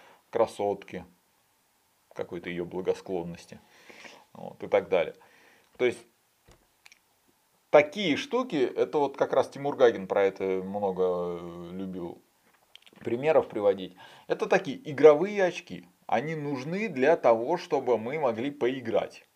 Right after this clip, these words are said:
Ну, то есть, когда в футбол играешь, ну, прикольно считать голы. Потому что, если не считать, вообще непонятно, зачем потеть. Да? То есть, э, очень часто вот эти вот игровые очки, они нужны для того, чтобы,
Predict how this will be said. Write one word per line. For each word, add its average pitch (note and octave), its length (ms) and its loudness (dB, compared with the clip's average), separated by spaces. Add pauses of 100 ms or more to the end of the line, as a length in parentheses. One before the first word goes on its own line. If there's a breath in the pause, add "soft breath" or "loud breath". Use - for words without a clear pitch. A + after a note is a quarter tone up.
(840)
Ну, F#3 140 0
то - 140 -4
есть, F#2+ 100 -8
когда A#2 240 6
в - 60 -8
футбол B2+ 420 -2
играешь, E3+ 360 4
ну, F3+ 100 -4
прикольно D3+ 420 -4
считать C3 380 -2
голы. G2+ 320 2 (380)
Потому A2+ 280 -2
что, A#2 140 -6
если A2 180 -6
не A#2 120 -10
считать, E3 360 2
вообще A#2 260 0
непонятно, G#2 500 -2
зачем F#2 280 -6
потеть. - 380 -12 (440)
Да? A2+ 160 -12 (600 loud breath)
То G#2+ 100 -8
есть, - 240 -12
э, G2 320 -2 (1120 loud breath)
очень D3 320 -8
часто F#3 340 4
вот C#3+ 160 -2
эти D#3+ 180 -2
вот C3 140 -4
игровые D3 420 4
очки, - 220 -6
они D#3+ 220 -4
нужны C3+ 600 -8
для C3 300 4
того, B2 460 0
чтобы, A#2+ 640 -2